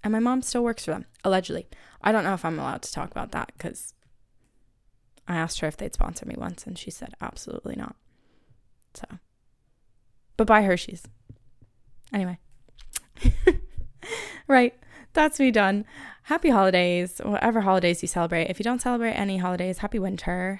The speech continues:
happy almost end of twenty twenty-one, whatever, like, happy, happy days. Pennsylvanians primarily, I hope you're looking forward to spending this holiday season with me,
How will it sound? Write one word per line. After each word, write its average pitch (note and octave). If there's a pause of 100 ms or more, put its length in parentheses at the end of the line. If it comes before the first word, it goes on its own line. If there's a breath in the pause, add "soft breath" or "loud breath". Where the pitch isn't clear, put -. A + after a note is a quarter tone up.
happy F#3+ (520)
almost F#3
end F#3
of F3
twenty F3+
twenty-one, F3+
whatever, A#3
like, F#3+ (160)
happy, A#3 (200)
happy B3
days. G#3+ (220)
Pennsylvanians B3+
primarily, A3 (420 loud breath)
I G3+
hope F#3+
you're F#3+
looking F#3
forward F3+
to F#3
spending F3
this E3+
holiday E3+
season E3+
with E3+
me, G3